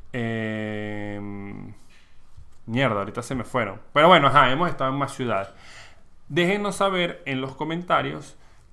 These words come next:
qué les gustaría, qué otros videos les gustaría que hiciéramos. Y bueno, recuerda seguirme en mi cuenta de Instagram, arroba Javicoro. Esto también está saliendo por Spotify, Google Podcast, Apple Podcast. Dale like, manito arriba, compártelo con todos tus amigos.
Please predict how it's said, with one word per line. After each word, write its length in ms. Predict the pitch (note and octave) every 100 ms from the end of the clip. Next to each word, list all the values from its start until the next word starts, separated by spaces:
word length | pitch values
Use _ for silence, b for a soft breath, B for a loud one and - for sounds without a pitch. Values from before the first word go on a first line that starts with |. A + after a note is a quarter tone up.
| -
qué 320 | C3+ C3 C3 C3+
les 120 | D3
gustaría, 580 | D3 C3+ B2 B2+ B2+ - - - - -
qué 80 | C3+
otros 200 | B2+ C#3
videos 160 | C3 A#2+
les 80 |
gustaría 280 | B2+ A#2+ A2+
que 80 | C3+
hiciéramos. 560 | - A3+ C4 B3+ - - -
Y 180 | F3+ B3+
bueno, 260 | A3 G#3+ F#3
recuerda 420 | - D#3 D#3 D#3+
seguirme 380 | - C#3 C3+ D3+
en 40 |
mi 60 | D3
cuenta 240 | C#3 C3
de 60 | D3
Instagram, 280 | D3 E3 D3+
arroba 240 | C3 B2+ C#3+
Javicoro. 520 | C3 A#2 D3 F#3 F3
Esto 200 | - -
también 260 | C3+ A#2
está 160 | A2+ A#2+
saliendo 320 | A#2+ A2+ A2+
por 120 | A#2+
Spotify, 640 | G#2+ - C3+ C#3 C3+ C3 A#2
Google 220 | G#2 G2+
Podcast, 380 | - - C3+ A#2+
Apple 220 | A#2 G2+
Podcast. 580 | - F#3+ - F#3+ F3 -
Dale 280 | A2+ A2 A2+
like, 200 | A#2+ A#2+
manito 260 | A#2+ A#2+
arriba, 260 | A#2+ A#2+ A#2
compártelo 420 | A2+ A2+ A2+ A#2+
con 120 | A2
todos 160 | G2+ -
tus 120 | A#2
amigos. 440 | A2 B2 E3+ E3